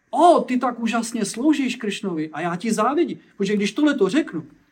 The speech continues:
„O, ty tak úžasně závi-, sloužíš Krišnovi,“ a, tak už je tam náznak závisti. Já bych taky chtěl.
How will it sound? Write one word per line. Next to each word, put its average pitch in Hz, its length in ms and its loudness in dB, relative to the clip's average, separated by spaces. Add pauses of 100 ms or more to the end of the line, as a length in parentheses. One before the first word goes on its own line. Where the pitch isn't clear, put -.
(300)
„O, 208 180 -4
ty 202 140 -6
tak 196 220 -8
úžasně 196 440 -8
závi-, 175 720 -6
sloužíš 180 580 -6
Krišnovi,“ 196 600 0 (680)
a, 196 260 0 (460)
tak 214 200 -6
už 254 140 -4
je 311 80 0
tam 302 200 -2
náznak 233 400 0
závisti. 269 580 -4 (800)
Já 170 140 2
bych 240 180 4
taky 254 260 2
chtěl. 147 460 -4